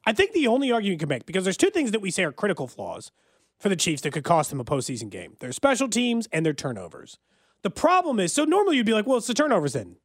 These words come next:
That's Mahomes' biggest problem. That's his biggest weakness. And while it's probably the biggest, just saying it's that because we talk about the turns of the team is completely unfair. Because it's not just him turning it over.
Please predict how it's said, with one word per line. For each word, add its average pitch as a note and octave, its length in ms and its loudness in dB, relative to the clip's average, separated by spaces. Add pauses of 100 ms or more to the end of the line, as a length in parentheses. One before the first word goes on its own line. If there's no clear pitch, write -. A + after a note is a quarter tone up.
(120)
That's G#3+ 300 2
Mahomes' F#3 460 2
biggest E3 380 -4
problem. C3+ 460 -6 (380)
That's A#3 300 2
his G#3+ 140 -2
biggest D#3 320 -4
weakness. B2 420 -10
And G3 120 2
while C4+ 180 4
it's A#3+ 100 0
probably F4 320 6
the A3+ 100 0
biggest, F3+ 440 0 (400)
just B3 300 2
saying E4 200 2
it's F#3 160 -2
that G3 300 2
because F3 240 -6
we D#3 80 -6
talk F3 260 0
about F#3 120 -4
the E3 40 -8
turns F#3+ 240 -4
of F#3+ 80 -4
the - 60 -8
team F#3+ 200 -4
is - 100 -8
completely C3+ 540 -8
unfair. G#2 440 -10 (400)
Because A3 280 2
it's A3+ 180 -2
not C#4+ 300 4
just A#3 280 0
him C4+ 460 0
turning A#3 260 0
it G3+ 80 4
over. A3 320 2